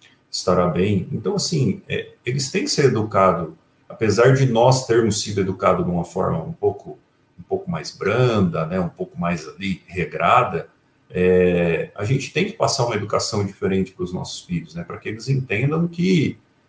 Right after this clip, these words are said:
seres humanos são seres humanos, né, somos todos iguais, merecemos ser respeitados, e tem uma palavra, né, e não é só igualdade, né, o pessoal fala muito de igualdade, as pessoas têm que ter também, têm que entender o que que é equidade, né, de você,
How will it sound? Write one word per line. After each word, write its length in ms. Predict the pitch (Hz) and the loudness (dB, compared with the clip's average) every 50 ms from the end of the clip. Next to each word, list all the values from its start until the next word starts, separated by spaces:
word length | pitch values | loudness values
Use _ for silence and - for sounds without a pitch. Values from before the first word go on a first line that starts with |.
| _ _ | _ _
seres 320 | - - - - 127 113 | -4 -2 0 0 0 0
humanos 500 | 110 98 87 87 90 107 135 143 135 - | 2 2 2 2 2 2 2 2 0 -2
são 140 | - 101 92 | -4 -4 -6
seres 320 | - - 95 95 95 90 | -4 -4 -4 -4 -4 -4
humanos, 640 | 90 82 78 80 87 104 127 131 135 131 120 101 - | -6 -6 -4 -4 -4 0 2 2 4 4 2 0 -2
né, 100 | 92 95 | -6 -6
somos 320 | 95 - - 95 92 90 - | -6 -6 -6 -4 -4 -6 -4
todos 280 | - 104 95 92 90 | -4 -4 -4 -4 -4
iguais, 460 | 87 80 - 90 92 104 117 123 - - | -10 -8 -4 0 0 2 2 0 -2 -2
merecemos 440 | 98 90 90 - - - 95 92 - | -4 -4 -4 -4 -4 -6 -6 -6 -6
ser 360 | - 95 95 92 85 - - _ | -4 -2 -2 -2 -4 -6 -12 _
respeitados, 1120 | 90 90 - - - 180 - - - 85 85 95 110 113 135 143 - - - - - - _ _ _ _ _ _ _ _ _ _ - | -10 -10 -8 -2 -2 -2 -2 -2 0 2 4 4 4 2 0 -4 -6 -8 -8 -10 -12 -14 _ _ _ _ _ _ _ _ _ _ -4
e 560 | - 98 104 107 104 107 104 101 101 92 - - _ _ _ _ _ _ _ _ _ | -4 0 2 2 2 4 2 2 0 -2 -4 -6 _ _ _ _ _ _ _ _ _
tem 100 | - 101 | -2 -2
uma 140 | 117 135 | -2 0
palavra, 680 | - 110 101 113 120 104 110 101 90 85 78 - - - _ _ _ _ | 2 4 6 6 6 6 4 4 4 2 0 -4 -8 -14 _ _ _ _
né, 500 | - 87 95 101 95 87 85 80 - - - - | -6 -4 -2 0 0 0 0 -2 -4 -6 -8 -6
e 80 | 92 107 | -2 2
não 100 | 123 135 | 4 4
é 60 | 143 | 4
só 160 | - - 165 | 4 4 4
igualdade, 720 | 143 147 143 151 139 127 104 92 80 95 101 98 - - 85 | 4 4 6 6 8 8 6 6 6 6 6 6 4 2 0
né, 80 | 87 | -2
o 60 | 87 - | -2 -4
pessoal 260 | - - - - - | -6 -6 -6 -6 0
fala 160 | - 117 110 | 2 2 2
muito 140 | 101 117 131 | 2 0 -2
de 80 | 131 131 | -2 -2
igualdade, 520 | 131 123 117 101 87 82 90 95 92 85 | -2 0 0 0 2 2 2 2 2 0
as 80 | 85 - | -4 -8
pessoas 360 | - 92 92 - 113 107 - | -10 -10 -8 -8 -8 -10 -8
têm 120 | - 127 | -8 -10
que 80 | 123 - | -10 -12
ter 240 | 98 - 117 120 - | -10 -10 -10 -10 -6
também, 300 | - 104 87 92 104 110 | -6 -4 -4 -4 -4 -6
têm 160 | 107 113 113 | -8 -12 -14
que 80 | - - | -16 -14
entender 240 | _ 107 101 90 | _ -6 -4 -4
o 100 | 104 107 | -4 -4
que 120 | - - - | -6 -12 -12
que 100 | - 117 | -4 -4
é 100 | 113 113 120 | -2 -2 -2
equidade, 720 | 135 135 - 147 131 - 85 82 85 92 90 82 - - | -4 -4 -6 -6 -6 -4 -2 0 2 2 0 -2 -4 -6
né, 160 | 82 85 87 | -8 -6 -6
de 100 | 85 - | -8 -10
você, 500 | - - 95 - - - 104 104 110 107 | -12 -12 -10 -10 -6 -6 -4 -6 -6 -8